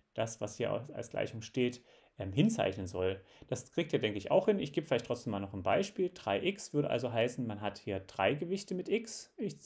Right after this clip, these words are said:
schrei-, äh, schreibe die mal, mal die mal jetzt übereinander hier, ne? X, x, x. Und dann habe ich noch ein Gewicht mit drei Kilogramm. Und das soll so schwer sein wie ein Gewicht mit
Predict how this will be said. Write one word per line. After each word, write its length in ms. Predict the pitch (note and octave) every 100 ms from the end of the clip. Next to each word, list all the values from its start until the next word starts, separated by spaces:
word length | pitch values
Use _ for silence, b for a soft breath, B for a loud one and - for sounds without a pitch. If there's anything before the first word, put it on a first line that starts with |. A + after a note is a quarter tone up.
| -
schrei-, 400 | - - - A#2
äh, 60 |
schreibe 200 | A2+ A2+
die 80 | G#2+
mal, 320 | G#2 G#2+ G#2+ _
mal 180 | A#2+ A2
die 60 |
mal 120 | G2 F2+
jetzt 140 | -
übereinander 460 | E3+ F3 D#3+ D#3+ D#3
hier, 240 | D3+ D3
ne? 300 | C3 A#2+ D3 -
X, 460 | - B2+ - - - -
x, 280 | A#2 - -
x. 400 | A3+ A3 - - B B B B
Und 160 | - D3+
dann 80 | C3
habe 160 | C3
ich 80 | B2
noch 100 | B2+
ein 160 | B2 A2
Gewicht 480 | G#2+ B2 B2+ - -
mit 280 | G#2+ - - -
drei 300 | - E3+ A3
Kilogramm. 720 | - F#3+ F#3+ - E3 F#3 F#3 b b b
Und 140 | E3+ D#3+
das 100 | C#3+
soll 140 | B2
so 80 | B2
schwer 280 | - A2 A#2+
sein 280 | A2+ A2
wie 100 | A2
ein 80 | G#2
Gewicht 460 | G2 F#2+ A2+ - -
mit 260 | G2 -